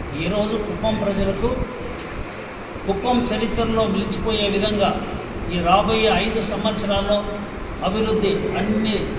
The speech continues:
రంగాల్లో కూడా జరగాలి. కుప్పంలో ఉన్నటువంటి దాదాపు డెబ్బై వేల కుటుంబాలు కూడా, ప్రతి ఒక్క కుటుంబానికి కూడా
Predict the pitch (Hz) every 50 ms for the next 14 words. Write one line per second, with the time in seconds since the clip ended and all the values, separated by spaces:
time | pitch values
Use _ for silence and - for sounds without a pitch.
0 | - - 175 190 196 202 202 208 202 202 190 196 202 196 - 180 180 196 190 202
1 | 202 202 202 226 226 - - 202 202 - - - - - - - - - - -
2 | - - - - - - - - - - - 196 196 202 233 240 233 233 226 226
3 | 226 220 220 220 208 - 214 208 208 202 202 202 190 180 190 196 202 208 208 214
4 | 208 214 202 185 180 180 180 180 - 220 226 220 220 214 214 214 208 202 202 -
5 | - - 220 226 220 208 208 208 208 202 202 202 208 220 208 185 - - - -
6 | - - - - - - - - - - - 185 185 185 - 220 226 214 220 214
7 | 190 - 202 - - 226 226 208 208 208 202 - - 202 202 208 208